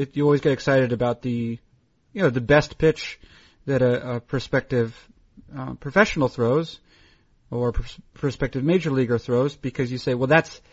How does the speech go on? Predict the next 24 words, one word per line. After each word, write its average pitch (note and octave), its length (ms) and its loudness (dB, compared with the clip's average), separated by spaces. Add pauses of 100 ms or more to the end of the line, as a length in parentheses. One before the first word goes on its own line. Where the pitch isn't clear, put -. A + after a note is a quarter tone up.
(160)
he E3+ 200 2
ha-, F3 140 0
he D#3+ 200 2
has E3 300 2
that. A#2 180 -6
He C3 120 -2
has D#3 120 4
the C#3 80 -2
ability C#3+ 380 6
to A#2 100 0
do A2+ 140 -2
that." A#2 180 -4
The - 80 -12
question C3 400 -2
is, A2+ 200 -6 (440)
is B2+ 140 -4
he C3+ 80 4
able A#2 200 0 (120)
to A#2 400 -4 (540)
refine C3 520 -2
his A#2+ 320 -4
mechanics, E3+ 680 -2
uh, A#2 380 -8 (340)
and A#2+ 280 -8